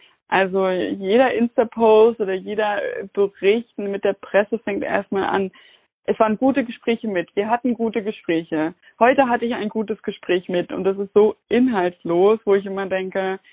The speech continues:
ja, ähm, ihr redet, wir reden mit vielen Menschen den ganzen Tag und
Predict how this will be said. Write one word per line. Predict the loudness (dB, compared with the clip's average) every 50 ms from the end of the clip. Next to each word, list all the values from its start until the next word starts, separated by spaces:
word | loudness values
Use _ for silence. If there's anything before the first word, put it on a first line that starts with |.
| _ _ _ _ _
ja, | 2 4 6 6 4 2 0 -4 -10 _ _ _ _ _ _ _ _ _ _ _
ähm, | -10 -8 -6 -4 -2 -2 0 -2 -2 -4 -8 _
ihr | _ 0 0 4
redet, | 4 4 4 4 2 0
wir | -2 -2 0 2
reden | 2 2 2 2 -2
mit | -4 -4
vielen | _ _ -4 -2 -2 0
Menschen | 0 0 -2 -2 -6 -4 -4
den | -4 -2 -2
ganzen | -4 -4 -4 -6 -8 -12
Tag | -6 -2 2 2 2 2 2 -2 -4
und | -4 -4 -4 -4